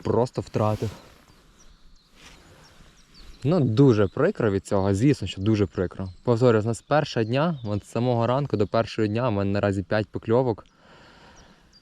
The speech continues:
Тільки дві риби в руках. Важка риболовля, треба підбирати весь час приманку, треба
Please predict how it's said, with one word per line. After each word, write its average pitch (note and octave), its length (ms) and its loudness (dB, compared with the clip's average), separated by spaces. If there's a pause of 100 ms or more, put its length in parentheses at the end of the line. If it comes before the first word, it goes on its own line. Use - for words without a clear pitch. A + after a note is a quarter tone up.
(440)
Тільки C3 240 4
дві B2 180 4
риби A2+ 240 2
в G2+ 60 -4
руках. F#2 540 -6 (840)
Важка A#2+ 480 0
риболовля, A2+ 640 -2 (180)
треба G#2 320 2
підбирати G#2+ 600 0
весь A2 100 0
час G#2 180 -6
приманку, A#2 640 -2 (440)
треба F#2+ 640 0